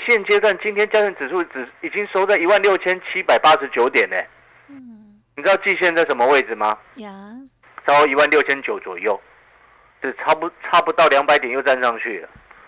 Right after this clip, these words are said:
Speaker 1: 所以投资者好朋友，机会它其实一直都存在，哦，只在于什么？只在于说，哎，你的心是不是一直变来变去？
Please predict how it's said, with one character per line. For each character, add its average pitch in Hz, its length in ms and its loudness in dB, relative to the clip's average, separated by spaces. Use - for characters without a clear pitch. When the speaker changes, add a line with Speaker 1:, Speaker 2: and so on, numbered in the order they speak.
Speaker 1:
所 185 80 -2
以 185 100 2
投 135 200 -4
资 131 80 -4
者 151 120 4
好 127 120 4
朋 110 160 -8
友， 101 280 -6
机 196 180 -4
会 180 340 -2
它 143 160 0
其 113 320 -14
实 117 140 -12
一 170 120 -16
直 - 80 -20
都 113 160 -2
存 - 200 -18
在， 98 180 -6
哦， 127 240 2
只 127 160 -8
在 156 140 4
于 120 180 -2
什 101 160 -10
么？ 82 140 -12
只 127 180 -8
在 - 180 4
于 127 100 -2
说， 135 380 0
哎， 123 200 -4
你 113 140 -14
的 104 140 -6
心 135 240 -8
是 - 80 -4
不 117 100 -6
是 123 160 -8
一 131 120 -8
直 110 100 -12
变 123 180 -4
来 95 140 -6
变 95 260 -8
去？ 95 220 -12